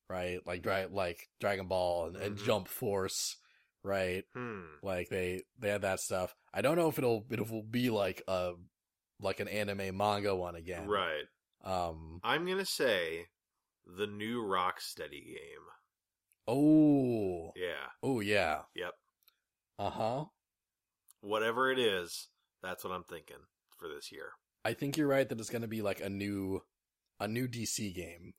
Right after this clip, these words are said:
Speaker 2: Uh-huh.
Speaker 1: If it's not Rocksteady, it's gonna be the W B Montreal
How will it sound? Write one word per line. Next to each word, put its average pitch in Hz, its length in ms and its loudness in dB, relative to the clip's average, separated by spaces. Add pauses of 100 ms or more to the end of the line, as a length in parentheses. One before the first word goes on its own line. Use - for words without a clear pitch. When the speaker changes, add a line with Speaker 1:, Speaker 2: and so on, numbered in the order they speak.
Speaker 2:
Uh-huh. 98 340 -2
Speaker 1:
If 101 180 -2
it's 107 140 -6
not 120 220 0
Rocksteady, 143 840 2
it's 101 120 -4
gonna 110 180 -4
be 104 100 -2
the 95 100 -6
W 92 240 -4
B 90 160 -8
Montreal 82 640 -6